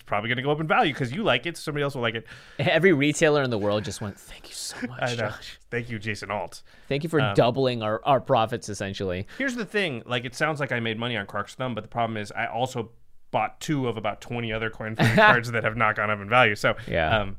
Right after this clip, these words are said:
Speaker 1: I should build this deck, except for I just moved and all of those cards are in a box somewhere and I have no idea where. I would love to build this deck before G P Vegas, but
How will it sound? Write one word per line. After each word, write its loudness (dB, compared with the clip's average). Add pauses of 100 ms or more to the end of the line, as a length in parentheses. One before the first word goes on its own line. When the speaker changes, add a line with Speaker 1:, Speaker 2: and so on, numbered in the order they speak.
(160)
Speaker 1:
I -6
should -2
build -2
this -8
deck, -4
except -8
for -4
I -2
just -8
moved -6
and -10
all -2
of -6
those -10
cards -8
are -6
in -8
a -8
box -6
somewhere -10
and -8
I -6
have -8
no -10
idea -12
where. -4
I -8
would -12
love -10
to -8
build -4
this -8
deck -6
before -8
G -6
P -14
Vegas, -8
but -14